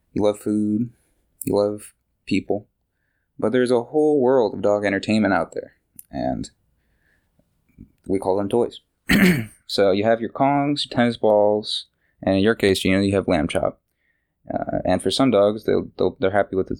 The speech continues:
just a stick, you know? So it, it's, there's all kinds of toys out there for all kinds of dogs. Um, what a dog will be interested in depends on a lot of their breed and the physical and behavioral attributes of that breed.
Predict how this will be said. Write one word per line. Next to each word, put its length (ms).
just 200
a 40
stick, 380
you 100
know? 200
So 180
it, 100
it's, 460
there's 120
all 160
kinds 280
of 40
toys 280
out 160
there 160
for 100
all 140
kinds 240
of 40
dogs. 320
Um, 380
what 160
a 40
dog 200
will 60
be 100
interested 440
in 160
depends 320
on 80
a 40
lot 120
of 60
their 100
breed 440
and 200
the 60
physical 440
and 120
behavioral 480
attributes 520
of 220
that 220
breed. 320